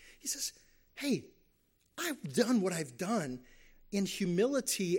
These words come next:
and in worship of the Lord. Like, I haven't done it for you or for the women or the men or anybody else. I did it for, for the Lord. And in her despising David's humility,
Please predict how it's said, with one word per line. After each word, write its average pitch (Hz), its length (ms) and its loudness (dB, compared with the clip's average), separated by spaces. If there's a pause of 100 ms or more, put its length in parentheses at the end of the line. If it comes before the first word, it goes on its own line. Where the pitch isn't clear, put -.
and 196 80 -2
in 175 220 -4
worship 226 420 0
of 196 80 -2
the 185 100 0
Lord. 240 500 0 (440)
Like, - 100 -8
I 494 120 2
haven't 240 160 8
done 220 160 10
it 196 80 6
for 180 140 -2
you 226 360 4
or 233 60 4
for - 140 -4
the 135 80 0
women 247 400 2
or 185 80 4
the 147 80 0
men 269 260 2
or 311 80 2
anybody 359 280 2
else. 294 140 0
I 311 40 2
did 277 220 8
it 381 160 6
for, 226 120 2 (260)
for - 160 -4
the 208 100 10
Lord. 247 520 10 (1400)
And 202 100 4
in 202 80 4
her 254 200 2
despising 196 760 4
David's 180 480 6
humility, 143 760 2